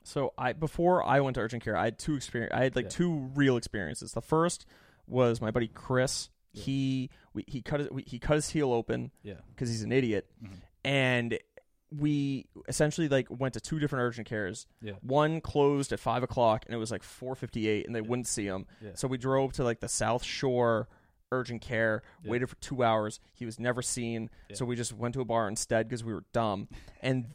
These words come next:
Speaker 1: and then he essentially bled out at T K O'Malley's
Speaker 2: Yeah.
Speaker 1: in the South Shore.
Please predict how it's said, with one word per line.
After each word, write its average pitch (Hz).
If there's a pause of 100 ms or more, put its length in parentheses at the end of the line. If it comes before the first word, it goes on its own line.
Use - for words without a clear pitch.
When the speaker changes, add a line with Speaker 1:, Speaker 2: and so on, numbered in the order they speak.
(120)
Speaker 1:
and 139
then 131
he 143 (420)
essentially 147
bled 123
out 120
at 98
T 123
K 120
O'Malley's 113 (200)
Speaker 2:
Yeah. -
Speaker 1:
in 113
the 110
South 104
Shore. 113